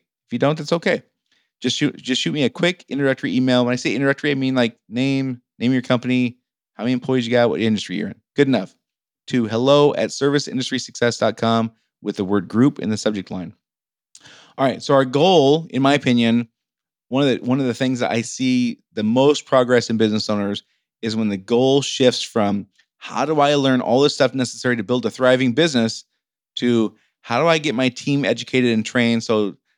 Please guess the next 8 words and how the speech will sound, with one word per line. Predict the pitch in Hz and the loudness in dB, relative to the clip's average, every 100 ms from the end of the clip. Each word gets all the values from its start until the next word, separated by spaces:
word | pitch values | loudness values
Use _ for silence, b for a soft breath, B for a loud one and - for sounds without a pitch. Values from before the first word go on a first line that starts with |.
| _ _ | _ _
so | - 120 | -8 -4
they | 113 120 | -2 -2
can | 127 | 0
make | 127 110 | -2 -2
decisions | 107 - 175 165 151 | -8 -4 -4 -2 2
I | 139 | 0
can | - 123 | 2 -4
trust, | - 139 120 - - | 2 4 4 0 -12